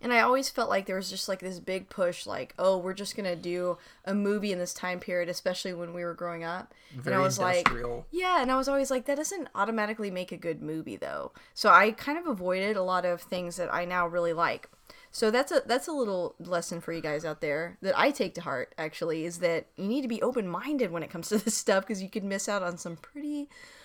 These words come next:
Speaker 1: awesome movies like this one. So
Speaker 2: Yeah, dummies.
Speaker 1: Yeah, I'm a dum-dum. Okay. So you heard it here first. <laughs> You heard it here first, folks. <laughs> Uh, so, okay. Um,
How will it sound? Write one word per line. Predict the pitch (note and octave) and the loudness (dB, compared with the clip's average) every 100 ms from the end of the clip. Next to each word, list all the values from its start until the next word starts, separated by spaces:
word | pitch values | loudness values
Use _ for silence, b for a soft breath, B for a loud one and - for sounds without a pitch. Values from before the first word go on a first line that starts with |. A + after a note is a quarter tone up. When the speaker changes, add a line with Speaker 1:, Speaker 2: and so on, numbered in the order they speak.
| B B B B B _ | B B B B B _
Speaker 1:
awesome | - - A3 - A3+ F#3+ | -6 -4 -4 -4 -4 -4
movies | F#3 G3 D3 - | -6 -8 -8 -8
like | C#3+ | -8
this | E3 - | -8 -10
one. | D3+ D#3 | -10 -10
So | - E3+ | -6 -4
Speaker 2:
Yeah, | D#3+ | -4
dummies. | A#2+ B2 C#3 D#3 - _ - | -4 -6 -6 -10 -20 _ -8
Speaker 1:
Yeah, | C#4 | -6
I'm | F3+ | -4
a | |
dum-dum. | E3+ G3+ G#3+ D#3+ - | -6 -6 -6 -8 -4
Okay. | G#3 E3+ - - - B B | -2 -2 -6 -12 -12 B B
So | - - G#3+ | -4 4 6
you | G#3 G#3 | 4 4
heard | A#3+ B3+ | 2 4
it | |
here | G#3 | 2
first. | A3+ - F3 - - - | 0 -2 -2 -4 -6 -12
<laughs> | - - | -18 -10
You | G3+ F#3+ | -6 -2
heard | G3+ | -2
it | G#3+ | -4
here | G#3 F#3+ F3+ | -4 -4 -2
first, | - E3+ - | -4 -6 -6
folks. | - - - F#3 - | -12 -6 -6 -2 2
<laughs> | A3+ A#3+ G#3+ B B B - | 4 2 -2 B B B -2
Uh, | G#3 G#3 G3+ G3 F#3+ | 4 6 6 6 2
so, | - B3 A3+ G#3+ G#3+ G3 - | 0 2 4 4 2 0 -4
okay. | B3 G#3+ F3 A#3 B B B _ | -2 0 0 -2 B B B _
Um, | G3+ G3+ F#3+ F#3 F3+ F3 | 2 4 6 4 0 -6